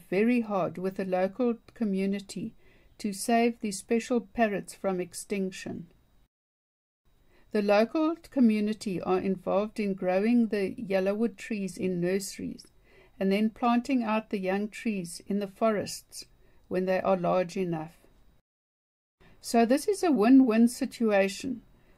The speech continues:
where the local community earns some money by growing these trees, and the parrots will benefit in the long run by having their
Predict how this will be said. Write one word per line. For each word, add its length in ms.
where 140
the 100
local 520
community 920
earns 320
some 200
money 460
by 100
growing 440
these 240
trees, 500
and 160
the 60
parrots 520
will 240
benefit 800
in 140
the 100
long 260
run 340
by 140
having 460
their 260